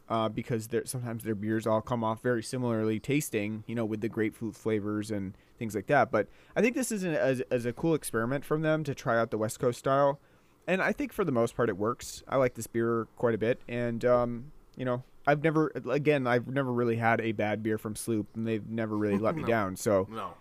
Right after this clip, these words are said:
Speaker 1: um, this continues that trend.
Speaker 2: Outside, after Genesee, they're probably the second most prevalent beer, brewer that we've done on here.
Speaker 1: Yeah,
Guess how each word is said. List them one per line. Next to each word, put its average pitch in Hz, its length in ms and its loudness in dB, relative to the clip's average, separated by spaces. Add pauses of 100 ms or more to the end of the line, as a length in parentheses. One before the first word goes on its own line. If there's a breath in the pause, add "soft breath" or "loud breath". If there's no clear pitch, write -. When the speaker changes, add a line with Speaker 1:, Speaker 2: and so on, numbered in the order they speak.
(220 soft breath)
Speaker 1:
um, 101 340 0
this 117 220 -2
continues 113 480 -4
that 98 160 -4
trend. - 280 -10 (640 loud breath)
Speaker 2:
Outside, 135 380 -2
after 139 300 -4
Genesee, 127 480 -6
they're 85 100 -8
probably 98 600 -12 (100)
the 113 100 -16
second 123 460 -10 (380)
most 120 360 -10
prevalent 107 520 -8 (120)
beer, 104 220 -12 (160)
brewer 110 260 -10
that 104 120 -12
we've 98 120 -14
done 101 200 -12
on 90 180 -16
here. 95 160 -20 (100)
Speaker 1:
Yeah, 156 300 4